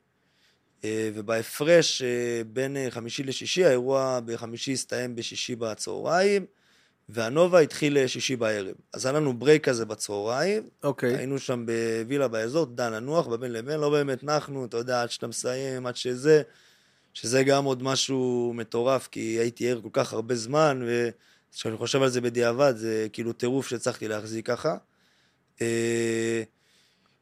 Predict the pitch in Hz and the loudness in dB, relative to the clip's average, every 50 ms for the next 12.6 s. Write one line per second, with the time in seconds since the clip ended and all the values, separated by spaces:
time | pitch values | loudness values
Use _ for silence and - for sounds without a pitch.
0 | _ - 110 107 113 117 120 120 117 - 120 117 135 - - 170 156 147 - 147 | _ -18 -8 -2 0 2 2 2 2 0 2 2 2 2 2 0 0 2 0 0
1 | 143 143 143 143 156 196 202 185 170 165 170 180 - - _ _ _ _ _ _ | 0 0 0 4 6 6 8 8 8 6 4 2 -2 -8 _ _ _ _ _ _
2 | _ - - - - 127 113 113 117 117 - - 143 147 139 - 135 127 127 127 | _ -12 -12 -8 -6 -6 -4 -4 -4 -2 -2 0 0 0 2 2 2 4 4 2
3 | 127 123 127 123 123 127 131 - - 196 190 196 202 202 - - - 107 117 113 | 0 0 -2 -4 -4 -4 -2 2 6 6 6 6 4 0 -6 -14 -10 -4 -2 0
4 | 123 135 135 127 123 120 113 110 127 147 147 131 120 113 113 113 110 110 110 110 | 0 0 0 0 -2 -2 -2 0 2 2 2 2 0 -2 -2 -2 -2 -2 -4 -4
5 | 107 107 107 107 104 107 107 110 113 123 127 123 113 104 101 - 107 113 120 117 | -6 -6 -8 -8 -8 -8 -6 -4 -2 -2 -2 -2 -4 -6 -10 -10 -10 -8 -6 -6
6 | 110 104 107 104 104 - 151 160 165 135 110 110 107 104 104 - - 117 107 - | -6 -6 -6 -8 -2 2 2 2 2 2 0 -2 -2 -2 -4 -2 -2 -2 -2 -4
7 | 113 107 110 110 104 98 98 98 - 104 104 101 98 92 92 87 - - 98 - | -6 -4 -4 -4 -4 -6 -10 -14 -12 -12 -12 -12 -12 -14 -16 -16 -18 -20 -20 -20
8 | _ _ _ _ _ _ - - - 107 101 104 107 107 113 123 123 120 120 120 | _ _ _ _ _ _ -16 -14 -12 -10 -10 -8 -6 -4 -2 0 0 0 0 0
9 | 117 110 107 117 120 127 127 127 131 131 127 127 123 123 120 120 120 117 - 113 | -2 -2 0 -2 -2 -2 -2 -4 -6 -6 -4 -4 -4 -4 -4 -4 -6 -6 -8 -10
10 | 104 104 110 117 123 127 123 120 117 113 - _ _ _ _ _ _ _ _ _ | -8 -8 -6 -6 -6 -6 -8 -8 -12 -16 -18 _ _ _ _ _ _ _ _ _
11 | _ _ _ - 113 110 113 107 - - 135 127 113 113 117 120 - - - 117 | _ _ _ -6 -4 -4 -2 -2 -2 -2 -2 -2 -4 -4 -4 -4 -4 -6 -10 -10
12 | 107 107 135 151 160 165 170 175 180 180 180 175 | -6 -4 -2 0 2 4 6 8 8 8 6 4